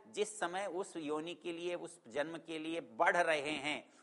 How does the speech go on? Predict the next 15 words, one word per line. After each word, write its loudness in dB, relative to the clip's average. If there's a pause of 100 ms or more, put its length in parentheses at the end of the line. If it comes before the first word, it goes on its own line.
(100)
वो -2
बढ़ना 4
ही 2
तब 6
होगा 4
जब 0
उसका 2
मुझे -2
प्रमाण 4
मिल -8
जाएगा, 4
अधिकार 4
मिल -6
जाएगा, 0
"चल 2